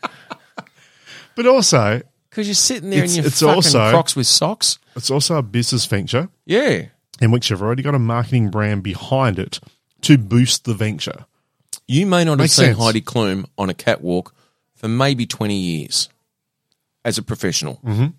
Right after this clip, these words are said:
Speaker 2: She comes out every now and then and does whatever charities, or she might be promoting someone else. But as an active working supermodel,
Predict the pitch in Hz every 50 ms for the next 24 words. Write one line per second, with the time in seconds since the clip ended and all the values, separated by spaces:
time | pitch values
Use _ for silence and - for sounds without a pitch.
0 | _ _ _ _ _ _ _ _ _ _ _ _ _ _ _ _ _ _ - -
1 | 185 185 - 175 131 113 104 104 101 107 104 104 101 98 95 92 95 95 95 95
2 | 95 90 90 92 104 101 98 95 95 98 92 90 85 82 85 - _ _ _ _
3 | _ _ _ _ _ _ _ - - 101 98 101 98 98 98 95 98 95 90 90
4 | 87 90 87 - - 101 98 90 87 82 - 90 90 - - - 95 87 85 85
5 | 85 87 - - 90 90 90 80 78 - - - 123 - 123 139 143 127 131 -
6 | - - 165 - _ - 147 131 110 107 113 117 113 113 113 - 110 107 107 101
7 | 98 98 - _ _ _ _ _ _ _ _ _ _ _ _ _ - - - 131
8 | - 107 98 90 80 80 98 147 196 214 185